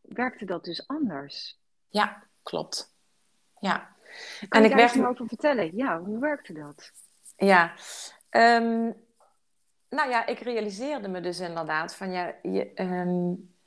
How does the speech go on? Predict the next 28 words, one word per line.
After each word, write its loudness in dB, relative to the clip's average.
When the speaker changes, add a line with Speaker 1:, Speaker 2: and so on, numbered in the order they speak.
Speaker 2:
ik, 2
dat 8
ik 2
die 4
emotie, 6
ik 2
realiseerde 6
me -2
dat 2
ik -4
geen 0
diepe 2
emoties -2
voel. 0
En 2
dat 0
ik -4
dacht, 0
ja, -2
dat -6
zie 0
ik -4
bij 0
klanten -2
ook 2
wel -2
eens -8
vaker. -4